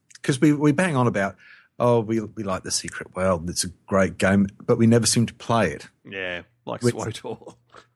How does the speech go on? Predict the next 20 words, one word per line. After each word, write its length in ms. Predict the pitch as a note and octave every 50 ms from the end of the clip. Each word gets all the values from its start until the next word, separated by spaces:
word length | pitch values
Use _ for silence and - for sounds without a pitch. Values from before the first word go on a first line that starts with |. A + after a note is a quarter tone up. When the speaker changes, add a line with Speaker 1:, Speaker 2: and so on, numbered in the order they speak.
| _ _
Speaker 1:
<laughs> 460 | - B2 - - - - - - - - _ - - - _ _ _ _ _ _ _ _ _ _ _ -
Well, 140 | D4+ D4+ C#4
no, 180 | A3+ C3+ C3+
no. 160 | D3+ C#3+ A2
Look, 160 | A2+ C3 D3+ C3+
this 140 | B2 B2 -
is 60 | F3+
the 60 | E3+
first 300 | - - F#3+ F3 D#3+ -
podcast 520 | - - C#3+ C3+ A#2+ - - A#2 A2 - -
we've 100 | A2 G2+
had 220 | - - G#2+ G2+
where 160 | G2 A2 G#2 G#2
one 420 | G2+ F#2+ G2 F#2+ G2 A2+ A2+ A#2+
of 80 | A2 F#2
us 120 | F#2 -
hasn't 400 | - - G#2 F#2 - G2 F#2 -
played. 160 | - A2 G2
Speaker 2:
That's 140 | F2 F2 F2
true. 280 | - - F#2 D#2+ D#2